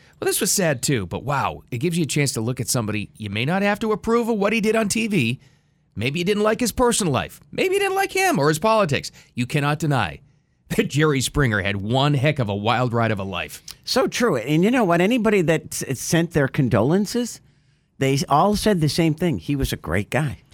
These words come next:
Speaker 1: Yeah, they all say that personally, that he
Speaker 2: Yeah,
Speaker 1: was.
Speaker 2: and personally, he was probably one of the nicest people you ever want to meet.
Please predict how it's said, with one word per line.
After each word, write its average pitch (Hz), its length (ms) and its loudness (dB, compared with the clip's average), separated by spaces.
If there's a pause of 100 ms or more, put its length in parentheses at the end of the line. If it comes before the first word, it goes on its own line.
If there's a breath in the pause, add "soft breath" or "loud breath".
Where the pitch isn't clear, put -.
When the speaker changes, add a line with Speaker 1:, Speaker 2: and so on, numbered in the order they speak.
Speaker 1:
Yeah, 285 220 2
they 202 180 0
all 233 120 2
say 240 180 0
that 208 160 -2
personally, 190 580 0
that 123 60 -2
he 127 40 4
Speaker 2:
Yeah, 117 140 6
Speaker 1:
was. 156 200 4 (100)
Speaker 2:
and - 20 -6
personally, 156 440 0
he 135 80 2
was 123 100 -2
probably 135 260 2
one 131 120 2
of 120 80 2
the 117 40 0
nicest 127 320 -2
people 123 260 -4
you 110 100 0
ever 113 180 -2
want 107 200 0
to 98 60 -2
meet. 123 220 -2